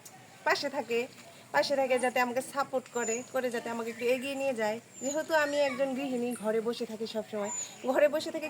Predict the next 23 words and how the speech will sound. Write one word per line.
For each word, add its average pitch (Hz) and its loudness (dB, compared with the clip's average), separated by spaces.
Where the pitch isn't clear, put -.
কি 302 -8
করি, 294 -4
কি 269 -8
করি, 277 2
ভাবতেছিলাম 285 0
কিছু 294 -8
তো 269 0
করতেই 269 2
হবে। 247 2
সারাদিন 247 -2
বাচ্চাকে 233 -4
নিয়ে 220 -2
থাকি, 220 -8
স্কুলে 226 0
যাই 220 2
আসি, 220 -6
অবসর 311 0
সময়ে 294 2
ভাবতেছিলাম 269 -2
যে 254 6
একটু 240 -2
কিছু 302 -4
করি, 330 0